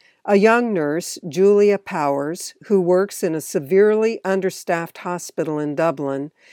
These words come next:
where for three days she finds herself in charge of a unit for pregnant women who have come down with the dreaded flu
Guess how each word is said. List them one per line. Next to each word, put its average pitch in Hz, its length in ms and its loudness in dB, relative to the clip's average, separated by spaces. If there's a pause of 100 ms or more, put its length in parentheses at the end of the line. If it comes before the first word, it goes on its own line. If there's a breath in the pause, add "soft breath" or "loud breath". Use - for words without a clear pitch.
(260 loud breath)
where 202 200 8
for 202 160 2
three 220 400 -4
days 170 720 0
she - 200 -4
finds 190 420 -2
herself 170 480 -2
in 170 140 -2
charge 160 500 -2
of 170 180 -4
a 175 60 0
unit 156 500 -2
for 175 140 -6
pregnant 180 460 -2
women 143 480 -6 (540 soft breath)
who 208 120 8
have 196 160 4
come 208 260 0
down 151 460 -4
with 170 240 -2
the 180 80 -4
dreaded 165 460 0
flu 147 480 -2